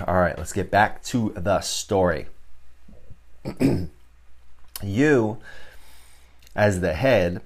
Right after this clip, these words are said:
of the H R department, have your work cut out for you. Currently, I'm not the oldest one in my company. I'm not the smartest one in my company, and I'm definitely not the prettiest one in my company, but I will say this.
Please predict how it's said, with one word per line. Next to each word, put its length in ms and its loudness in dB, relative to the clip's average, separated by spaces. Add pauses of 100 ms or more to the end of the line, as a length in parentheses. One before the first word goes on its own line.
(120)
of 160 -2
the 120 0
H 180 0
R 100 6
department, 540 -2
have 260 4
your 160 2
work 300 0
cut 160 2
out 180 2
for 140 -8
you. 180 -8 (720)
Currently, 560 4 (360)
I'm 120 0
not 200 4
the 100 0
oldest 400 0
one 260 0
in 160 -4
my 140 0
company. 480 -4 (360)
I'm 100 -4
not 220 0
the 80 -2
smartest 480 2
one 160 0
in 80 -2
my 140 -2
company, 560 -6
and 140 0
I'm 140 -2
definitely 600 2
not 320 2
the 100 0
prettiest 460 2
one 200 2
in 160 -2
my 140 0
company, 440 -2
but 220 0
I 80 6
will 200 4
say 240 2
this. 380 0